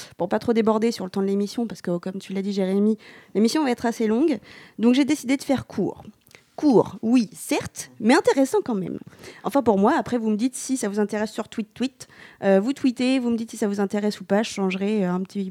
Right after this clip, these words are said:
enfin, deux, trois trucs si jamais, euh, je patauge un peu. Euh, donc, je vous rappelle que la Gazette du Sorcier, c'est le plus ancien site de nouvelles potteriennes en France,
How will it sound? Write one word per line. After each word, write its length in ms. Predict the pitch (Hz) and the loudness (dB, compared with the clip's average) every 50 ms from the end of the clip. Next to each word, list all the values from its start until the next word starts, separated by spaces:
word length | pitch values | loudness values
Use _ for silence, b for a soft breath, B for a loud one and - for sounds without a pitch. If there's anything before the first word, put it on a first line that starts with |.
| 180 - | -6 -8
enfin, 220 | 185 - 190 180 | -6 -2 -2 -2
deux, 140 | 180 180 185 | 0 -2 -4
trois 180 | - - 196 185 | -2 -2 -4 -4
trucs 220 | - - 240 220 | -2 -4 -6 -4
si 140 | - 220 196 | -2 -4 -2
jamais, 380 | 185 180 175 190 202 220 226 196 | 0 0 0 0 0 0 2 0
euh, 120 | 180 180 | 0 -2
je 100 | 175 - | -2 -4
patauge 320 | - 220 214 240 247 220 | -6 -4 0 0 0 0
un 80 | 214 196 | 0 -2
peu. 140 | - 156 B B B B B B B B B B B B - - | -4 -6 B B B B B B B B B B B B 2 4
Euh, 380 | 196 196 196 190 190 190 196 | 6 8 8 8 6 6 4
donc, 200 | 196 277 330 330 | 4 4 2 4
je 60 | 277 | 4
vous 140 | 254 311 330 | 4 4 4
rappelle 440 | 311 339 320 - - 190 180 185 185 | 4 4 0 2 2 4 4 4 4
que 80 | - 277 | 2 2
la 160 | 285 285 277 | 2 2 2
Gazette 320 | 247 262 262 233 269 226 | 2 2 2 2 0 -2
du 100 | 220 240 | -2 -6
Sorcier, 600 | 226 - 247 226 - - - - 208 185 156 - _ _ _ | -4 -4 -4 -4 -4 -10 -10 -4 -2 -4 -4 -4 _ _ _
c'est 200 | - - - 185 | -16 -8 -6 -4
le 120 | 165 165 156 | -4 -4 -6
plus 260 | - - 294 311 302 | -6 -4 -4 -2 0
ancien 380 | 277 277 - - - 247 226 226 | 0 -2 -2 -4 -4 -2 -2 -2
site 460 | - - 220 202 _ - - - _ - | -2 -4 -6 -6 _ -10 -20 -20 _ -18
de 160 | 185 180 190 | -8 -4 -2
nouvelles 560 | 190 185 180 175 185 180 180 170 170 160 156 | 0 0 0 2 2 2 2 2 0 0 -2
potteriennes 680 | - 175 170 - 170 156 165 170 240 370 349 226 185 - | -4 -6 -6 -6 -8 -6 -4 -2 0 0 0 -2 -2 -4
en 100 | - 160 | -6 -6
France, 440 | - - - 247 - - - - _ | -6 -4 -4 -6 -6 -6 -10 -16 _